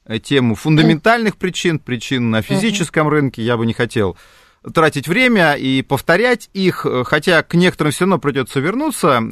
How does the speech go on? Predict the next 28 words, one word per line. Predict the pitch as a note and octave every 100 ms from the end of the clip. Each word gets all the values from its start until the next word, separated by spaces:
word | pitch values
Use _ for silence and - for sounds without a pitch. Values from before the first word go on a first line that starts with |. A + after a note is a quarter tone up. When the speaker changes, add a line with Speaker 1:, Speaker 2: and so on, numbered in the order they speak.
| A2
Speaker 1:
я | A#2 B2+
имею | B2
в | A#2
виду | A2+
к | G#2+
"Зелёной | D3+ C#3+ B2+
повестке", | - D3+ A#3 A3 -
потому | - A2+ A2 G#2+
что | - G#2
эти, | G2 G2+ A#2 A2+ A#2+ -
эти, | - -
эти, | - A#2+ A#2
эта | B2 C#3+ B2+
тематика | C#3+ C#3+ C3 A#2+ - B2
продолжается, | A#2 C3 D3 E3+ C4+ C4 -
но | D#3 F#3 F#3+
вот, | F3+ F3+
скажем, | - D#3 C#3+ C#3
то, | D3+
что | D3+
происходило | C3+ C#3+ - C#3 D3 C#3+ - -
сугубо | - G3 F3+ C#4 C4 G#3+
на | F#3
газовом | D#3+ E3 D3 D3
рынке, | C#3+ B2 B2+
мы | A2 C3+ D3+
это | D3 D3+
говорили, | D3 D#3+ G#3+ B3+ D#3